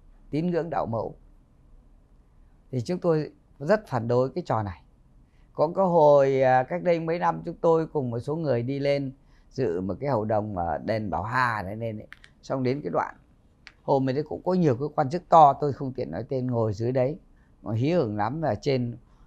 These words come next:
nó hầu đồng xong nó ném tiền thế này, nó ném tiền ở thế khác, vân vân.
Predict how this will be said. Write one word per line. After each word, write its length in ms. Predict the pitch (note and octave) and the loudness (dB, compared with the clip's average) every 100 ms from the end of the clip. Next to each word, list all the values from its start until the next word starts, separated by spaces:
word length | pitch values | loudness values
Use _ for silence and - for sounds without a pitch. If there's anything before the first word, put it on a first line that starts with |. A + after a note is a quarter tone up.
| - | -10
nó 160 | B2+ D3 | -2 0
hầu 280 | C#3 B2 A2 | 4 2 4
đồng 280 | A2 G2 G2+ | 0 0 -4
xong 180 | A#2 | -6
nó 100 | A2+ | -4
ném 380 | G2 A#2 C3 D3+ - | -4 -2 -2 -2 -2
tiền 340 | D3+ A#2 G2 F2+ | 0 2 -2 -4
thế 120 | B2+ | -4
này, 240 | C3 F#2+ | -2 -4
nó 140 | E2+ G2+ | -6 -8
ném 320 | B2 C3 D#3 | -6 -6 -4
tiền 220 | D3 F#2+ | -6 -4
ở 100 | F#2 | -6
thế 120 | A#2 B2+ | -8 -10
khác, 280 | D3 D#3 - _ _ - - | -8 -10 -12 _ _ -20 -6
vân 160 | B2 | -2
vân. 140 | C3+ | 0